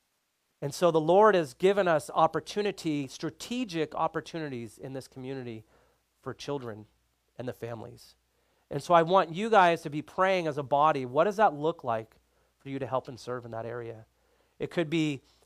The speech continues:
you know, donating money. It could be getting materials for kids. It could be buying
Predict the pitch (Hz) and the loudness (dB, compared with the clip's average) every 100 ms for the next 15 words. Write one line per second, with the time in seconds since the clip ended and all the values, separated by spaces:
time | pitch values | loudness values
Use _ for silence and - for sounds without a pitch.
0 | _ _ _ 143 139 131 151 - 127 147 | _ _ _ -4 0 0 -4 -14 -4 0
1 | 151 165 160 156 160 165 147 - 165 139 | 2 2 0 0 2 0 -2 -4 -4 -4
2 | 143 131 120 _ _ - 156 156 147 139 | -4 -4 -8 _ _ 0 0 0 -4 -4
3 | - 175 175 - 151 190 190 165 160 143 | -2 0 0 -2 -4 -2 -2 -4 -6 -6
4 | 143 147 143 139 | 0 4 4 0